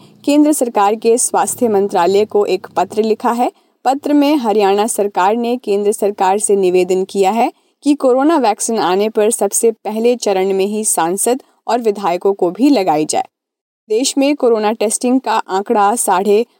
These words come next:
पन्द्रह करोड़ के पार हो गया है। सोमवार को नौ दशमलव नौ तीन लाख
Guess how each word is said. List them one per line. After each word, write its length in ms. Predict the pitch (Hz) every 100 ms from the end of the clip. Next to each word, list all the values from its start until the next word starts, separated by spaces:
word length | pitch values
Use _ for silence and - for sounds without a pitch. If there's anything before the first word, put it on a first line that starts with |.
| _ 226
पन्द्रह 320 | 247 254 277
करोड़ 420 | 233 214 202 208
के 220 | - 202
पार 380 | 208 - 165 196
हो 140 | 220 220
गया 160 | 226
है। 200 | 240 294
सोमवार 540 | - 220 196 196 185 208
को 240 | 220 240
नौ 260 | 254 190 190
दशमलव 580 | 196 196 190 202 208
नौ 200 | 214 175
तीन 280 | 175 196 202
लाख 220 | 196 170